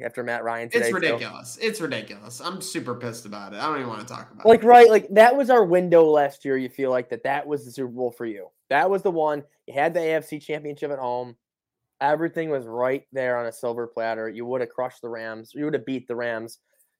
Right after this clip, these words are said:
Speaker 1: And then, yeah, I mean, the A F C is just stupid right now. Obviously, they're gonna run through the East. That's, there's no issue there. Six and oh, five and one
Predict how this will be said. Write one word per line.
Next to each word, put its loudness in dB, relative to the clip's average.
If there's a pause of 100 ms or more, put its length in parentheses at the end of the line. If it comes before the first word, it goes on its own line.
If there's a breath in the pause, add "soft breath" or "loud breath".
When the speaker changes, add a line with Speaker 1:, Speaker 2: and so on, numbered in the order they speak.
(140)
Speaker 1:
And -2
then, 0
yeah, 4 (120)
I -6
mean, -8
the -6
A 2
F -6
C -16
is -10
just -20
stupid -8
right -18 (100)
now. -20 (760)
Obviously, 8
they're 6
gonna 2
run 0
through -2
the -10
East. -14
That's, -2
there's -6
no 0
issue -2
there. -12
Six -6
and -2
oh, 2
five 0
and -8
one -4